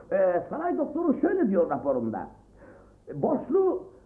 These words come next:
Hayati Deva Can Satıcısı, Alacaklı Hüsamettin Tursan, e, Hululu, Hululu, <laughs> e, sizi ilgilendirmeyen bir konu, özür dilerim sayınlarım. Evet, e, vatandaşlarım,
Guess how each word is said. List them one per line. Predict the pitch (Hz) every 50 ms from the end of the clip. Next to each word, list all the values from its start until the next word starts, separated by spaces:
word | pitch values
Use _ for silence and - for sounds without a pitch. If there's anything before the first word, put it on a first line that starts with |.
| - -
Hayati | - 262 311 320 311 302 - 370 294
Deva | 320 320 302 294 285 247
Can | 254 302 311
Satıcısı, | 262 226 226 202 180 160 160 135 - 151 139 123 - -
Alacaklı | 196 247 294 254 302 294 294 262 302
Hüsamettin | 269 - 262 262 269 262 247 254 - 285 254 -
Tursan, | 277 339 330 - 208 180 165 135 113 - - - - - - -
e, |
Hululu, | 226 240 240 226 185 - 175 175 214 254 339 370 370 359 - - 185 - - 147 147 143
Hululu, | - 226 285 359 359 349 339 - - - - - - 151
<laughs> | 151 123 113 - - 185 170 - - - - - - - - - - - 151 - - - - - - - - - - - 240 185 135 - - - - - - -
e, | 175 180 160 156 147 139 131 - - - - - - 247 202 -
sizi | - 262 220 277
ilgilendirmeyen | 349 - 254 233 185 226 240 220 226 226 294 294 277 262 233 240
bir | 226
konu, | - - 247 254 254
özür | - 214 220 294 320
dilerim | 269 226 196 175 165 151 147 - - -
sayınlarım. | 156 151 143 143 143 127 120 98 - - - - - - - - - - -
Evet, | 359 - 359 - - - - - - - - - - - - -
e, | - 220
vatandaşlarım, | 240 226 214 254 247 240 226 202 202 185 180 165 139